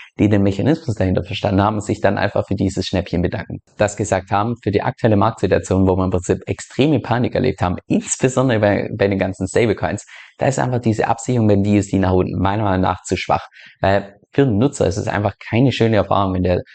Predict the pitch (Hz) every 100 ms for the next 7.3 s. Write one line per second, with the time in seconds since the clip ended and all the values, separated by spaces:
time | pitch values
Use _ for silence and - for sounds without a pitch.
0 | - _ - 104 104 107 95 90 95 90
1 | 92 92 110 98 95 92 - 92 95 98
2 | - 95 - 95 92 98 104 - 101 -
3 | 95 - 92 92 - - - 107 104 104
4 | 98 101 92 98 98 95 104 98 95 -
5 | - 107 113 - 101 - - - 101 95
6 | 92 101 - 98 95 92 92 98 - 98
7 | 92 92